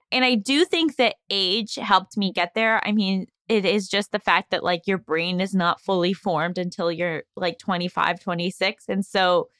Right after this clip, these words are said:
I think a lot of times we put this pressure on these people in their young twenties to, like, have things figured out when, like, it is biologically difficult for them to <laughs> do that. But I also think we aren't having these conversations, right? So, like, maybe if I'd read a book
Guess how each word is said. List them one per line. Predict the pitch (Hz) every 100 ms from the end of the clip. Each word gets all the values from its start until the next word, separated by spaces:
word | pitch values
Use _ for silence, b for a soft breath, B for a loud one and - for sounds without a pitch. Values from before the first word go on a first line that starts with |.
| b b b
I |
think | 247 262
a | 254
lot | 190 196
of | 208
times | - 175 185
we | 202
put | - 196
this | 196
pressure | - - 165 - 226
on | 226
these | 180 170
people | - 160 196
in | 220
their | 185
young | 175 156 170
twenties | 190 143 156 175 -
to, | 196
like, | 175
have | 196 160 160
things | 202 190
figured | - 170 185 160
out | 147 -
when, | 190
like, | 175 165 -
it | 180
is | 175 175 - _ _ _ _ _ _
biologically | 208 202 202 185 165 180 185 - 190 180
difficult | - - 180 240 214
for | - 226
them | 190 190
to | 226
<laughs> |
do | 269 233 220 233
that. | 339 330 440 339 349 B B B B _ _ -
But | 277
I | 294 320
also | 349 - 453
think | 415 359 -
we | 330 320
aren't | 285 330
having | 339 294 339
these | 302
conversations, | - 277 277 302 262 285 302 190 180
right? | 175 233 -
So, | 262
like, | 247 226
maybe | 214 247
if | 277 247
I'd | 247
read | 208 247
a | 233
book | - 277